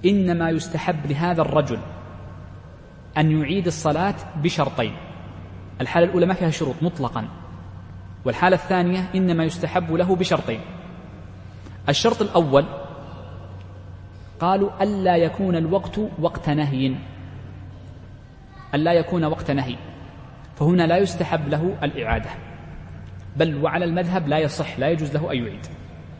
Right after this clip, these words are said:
بخلاف الذي أقيمت الصلاة ولو كان وقت نهي، أقيم صلاة العصر وهو في المسجد فنقول هنا صلي، أما الأول فلا، فلا يصلي، لأن المذهب يرى أن ذوات الأسباب لا تصلى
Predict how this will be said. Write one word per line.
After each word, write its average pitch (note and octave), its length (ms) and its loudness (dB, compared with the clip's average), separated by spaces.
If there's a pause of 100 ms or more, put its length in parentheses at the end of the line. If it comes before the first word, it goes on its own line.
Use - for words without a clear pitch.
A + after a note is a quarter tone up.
(320)
بخلاف E3+ 560 0 (580)
الذي D3 320 2
أقيمت F3 340 0
الصلاة C3 340 -2
ولو F#3+ 140 4
كان F3 200 2
وقت - 240 -2
نهي، A2+ 180 0 (340)
أقيم E3+ 200 2
صلاة E3 240 2
العصر E3 340 0
وهو D#3 120 6
في C#3+ 60 0
المسجد D#3 340 -2 (720)
فنقول D3 280 0
هنا D#3+ 160 2
صلي، C#3 340 -2 (1040)
أما C#3+ 180 2
الأول F#3 320 2
فلا، A#2 220 -4 (720)
فلا D3 160 2
يصلي، A#2 420 0 (180)
لأن D3+ 200 0
المذهب D#3 300 0
يرى E3 240 2
أن D3+ 180 2
ذوات D#3+ 260 2
الأسباب E3+ 380 0
لا C#3 60 4
تصلى A#2+ 500 -4